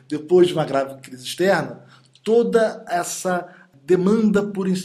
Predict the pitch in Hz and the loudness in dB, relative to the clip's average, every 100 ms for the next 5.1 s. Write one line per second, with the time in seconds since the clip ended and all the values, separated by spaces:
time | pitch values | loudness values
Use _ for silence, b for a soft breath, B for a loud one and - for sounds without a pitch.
0 | 180 160 160 156 160 - 160 160 160 143 | -8 -10 -8 -8 -6 -6 -8 -8 -6 -4
1 | 131 - 123 - B B 156 151 - 180 | -6 -10 -12 -14 B B -6 -6 -4 -4
2 | 175 170 151 - 165 151 135 151 151 160 | -4 -6 -8 -4 -2 -2 -4 -6 -6 -8
3 | 156 156 170 160 165 147 151 160 151 151 | -10 -10 -10 -12 -10 -6 -4 -4 -6 -12
4 | - 160 160 - 147 156 156 - - 117 | -8 -6 -8 -12 -12 -6 -6 -6 -12 -20
5 | - | -20